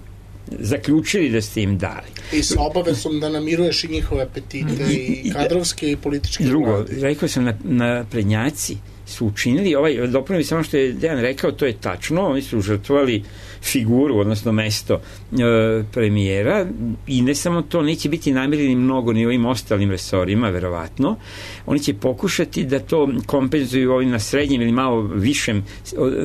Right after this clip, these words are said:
Speaker 1: od srednjem nivou, ali ne najvišem nivou vlasti, državni sekretari, javna preduzeća i ostalo, ali generalno S N S je, dakle, mnogo, mm, uložio da bi stavio nogu u vlast. I ja mislim da je to njima motiv, pored onoga što, što je rekao Dejan, da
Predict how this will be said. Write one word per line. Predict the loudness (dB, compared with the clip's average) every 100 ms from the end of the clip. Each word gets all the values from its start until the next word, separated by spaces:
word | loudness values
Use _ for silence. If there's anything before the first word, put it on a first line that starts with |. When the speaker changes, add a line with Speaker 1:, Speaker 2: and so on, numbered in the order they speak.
| 0
Speaker 1:
od | 0 -2
srednjem | -2 0 2 2
nivou, | 2 2 4 2 2
ali | 2
ne | 2
najvišem | 2 0 0 2
nivou | 2 2
vlasti, | 2 0 0 -2 0
državni | 2 2 2
sekretari, | 0 -2 -2 -2 -2 0 0 2
javna | 2 0 0
preduzeća | -2 0 2 2 0
i | -2
ostalo, | -2 0 0 0 -6 -2
ali | 0
generalno | 2 2 2 2 0 -4 -10
S | -4
N | 0 0
S | 0 2
je, | 2
dakle, | 2 0 0
mnogo, | 2 2 2 2 0 0 -10 -6
mm, | -2 -2 -4 -8 -4 2
uložio | 2 2 0 0
da | 0
bi | 0 0 -2 -12 -14 -12
stavio | -10 -4 0 2 2
nogu | 4 2 2
u | 0
vlast. | 0 -4 -6 -12 -12 -2
I | 0
ja | 0
mislim | 0 -2
da | 0
je |
to | 2
njima | 2
motiv, | 2 2 0 0
pored | 2 2
onoga | 2 0
što, | 0 0 0 -2 -14 -16 -12
što | 0
je | 0
rekao | 2 2 2
Dejan, | 2 2 0
da | 0 0 0